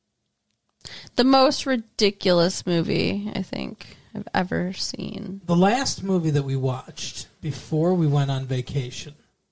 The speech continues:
Speaker 2: was Scream. <laughs>
Speaker 1: Yes. Which was a really
Speaker 2: A
Speaker 1: well done horror movie.
Speaker 2: fantastic horror movie. And we start out <laughs> nineteen ninety-seven. I hope this is not a harbinger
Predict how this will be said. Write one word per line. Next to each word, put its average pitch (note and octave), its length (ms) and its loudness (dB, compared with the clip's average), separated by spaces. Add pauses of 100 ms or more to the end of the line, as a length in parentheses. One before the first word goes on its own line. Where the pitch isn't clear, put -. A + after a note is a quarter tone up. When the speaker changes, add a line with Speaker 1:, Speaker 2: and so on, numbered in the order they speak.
(200)
Speaker 2:
was C#3+ 200 -2
Scream. - 680 -4 (140)
<laughs> - 180 -18
Speaker 1:
Yes. - 480 -4 (480)
Which C#4+ 200 2
was F4+ 220 2
a F4 160 4
really B3+ 440 4
Speaker 2:
A D#4 60 4
Speaker 1:
well A#3 380 4
done G#3 340 4 (120)
horror F3 300 6
movie. D#3+ 200 2
Speaker 2:
fantastic G3 560 2
horror D3+ 300 4
movie. A#2 260 -8 (1400)
And D#3 180 0
we D3 100 4
start C4+ 520 2
out F3+ 320 2
<laughs> - 0 -
nineteen G3 580 4
ninety-seven. E3 880 2 (320)
I A#3 60 2
hope D4 160 4
this A3 180 0
is E3 140 0
not D#3+ 160 2
a B2+ 80 0
harbinger C#3+ 720 0